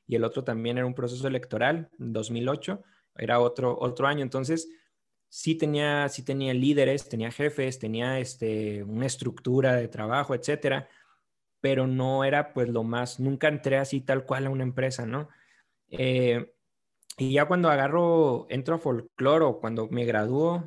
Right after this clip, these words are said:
este, y ahí hay una serie de hechos que se combinan para iniciar Folklore, pues, la verdad es que es, yo soy muy, me co-, dicen que en, en el mundo de los, de crear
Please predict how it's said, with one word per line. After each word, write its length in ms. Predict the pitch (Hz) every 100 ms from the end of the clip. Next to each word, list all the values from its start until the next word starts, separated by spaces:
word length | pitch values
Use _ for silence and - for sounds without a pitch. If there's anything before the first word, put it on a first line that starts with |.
| 151
este, 460 | 117 104 - 117 110
y 200 | 110 117
ahí 200 | 120 135
hay 140 | 135
una 360 | 139 143 139 135
serie 320 | 143 135 139
de 120 | 120
hechos 280 | 113 - 120
que 100 | -
se 160 | 123
combinan 640 | - 113 117 120 135 143 143 - _ _ _ _
para 380 | - 117 113 110
iniciar 480 | 123 123 113 123 123
Folklore, 560 | - 131 - 151 143 - _ _ _ _ _ _
pues, 520 | 127 127 123 - - - _ _
la 220 | - 131
verdad 260 | 135 131 139
es 120 | 160
que 400 | - 180 180 180 180
es, 560 | 175 170 - - - 127 - _
yo 320 | 123 139 147 -
soy 260 | - 170
muy, 680 | 170 165 170 175 170 170 165 - _ _ _ _ _ _ _
me 240 | - 131 127
co-, 260 | - - - - - -
dicen 280 | 143 147 170
que 280 | 180 165 131
en, 200 | 117 113 -
en 120 | 117
el 100 | 117
mundo 240 | 123 135
de 80 | 156
los, 400 | 147 127 - - - -
de 320 | - 120 - -
crear 420 | 120 117 123